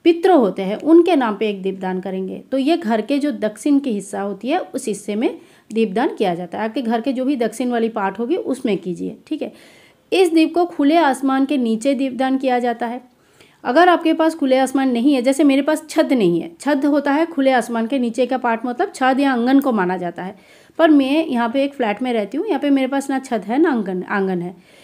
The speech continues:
यहाँ पे मेरे पास बालकनी है। तो बालकनी में जो आसमान में, खुले आसमान के नीचे जो पार्ट है, जो जिस पार्ट से बालकनी सीधी बाहर दिखती है, मैं वहाँ पे प्रज्वलित कर देती हूँ।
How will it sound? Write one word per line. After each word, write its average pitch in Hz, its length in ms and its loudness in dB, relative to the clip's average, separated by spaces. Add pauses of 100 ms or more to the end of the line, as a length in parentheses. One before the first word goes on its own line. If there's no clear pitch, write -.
(140)
यहाँ 330 160 4
पे 403 100 4
मेरे 262 220 6
पास 254 220 0
बालकनी 214 520 -2
है। 247 160 -4 (380)
तो 311 80 2
बालकनी 277 500 6
में 330 200 6
जो 320 340 2
आसमान 269 520 0
में, 285 200 4
खुले 269 200 0
आसमान 262 320 0
के 269 120 -4
नीचे 247 260 0
जो 254 120 0
पार्ट 240 340 0
है, 220 180 0
जो 254 320 0
जिस 262 220 -6
पार्ट 240 260 0
से 302 140 0
बालकनी 254 380 0
सीधी 320 280 4
बाहर 233 240 2
दिखती 226 400 -4
है, 277 140 -2 (340)
मैं 370 100 6
वहाँ 240 280 4
पे 277 120 0
प्रज्वलित 185 540 -4
कर 175 120 -6
देती 190 260 -10
हूँ। 196 140 -10